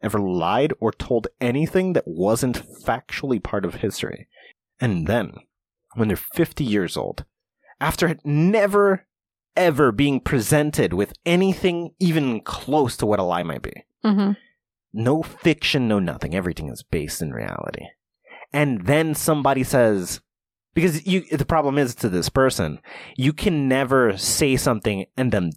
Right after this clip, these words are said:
Speaker 1: doubt the reality of it. So you can't be like, and, and even if you walked up to them, so you say something that's wrong and they'd be like, "Okay, I guess that's right."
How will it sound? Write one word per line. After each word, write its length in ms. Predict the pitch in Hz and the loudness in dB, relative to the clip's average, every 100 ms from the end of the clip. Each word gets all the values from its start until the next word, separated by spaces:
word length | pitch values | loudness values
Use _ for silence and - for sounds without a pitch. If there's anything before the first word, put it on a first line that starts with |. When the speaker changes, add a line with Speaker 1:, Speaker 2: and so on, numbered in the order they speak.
| - | -4
Speaker 1:
doubt 260 | 101 - 87 | -2 -4 -8
the 120 | 85 | -6
reality 460 | 80 80 69 62 65 | -4 -2 -4 -4 -6
of 100 | - | -8
it. 80 | - _ _ _ - | -12 _ _ _ -4
So 140 | 165 | 0
you 80 | 147 | 0
can't 260 | - 139 | 0 -2
be 100 | 123 | 2
like, 240 | 127 110 - | 2 2 -2
and, 200 | 151 180 | 0 0
and 200 | 185 190 | 2 2
even 240 | 190 170 165 | 2 2 2
if 120 | 151 | 2
you 60 | 139 | 0
walked 220 | 120 - | 2 0
up 140 | 127 | -2
to 80 | 101 | -2
them, 180 | 87 80 | -2 0
so 100 | 104 | 0
you 80 | 101 | 2
say 140 | 131 | 2
something 280 | 123 113 110 | 0 0 0
that's 200 | 87 - | 0 0
wrong 280 | 107 92 82 | 0 0 -2
and 80 | 85 | -4
they'd 80 | |
be 60 | 90 | -2
like, 140 | 92 117 | -2 -2
"Okay, 220 | 185 147 | 0 0
I 40 | |
guess 160 | 127 135 | 0 -2
that's 140 | 127 | 0
right." 140 | 156 | 0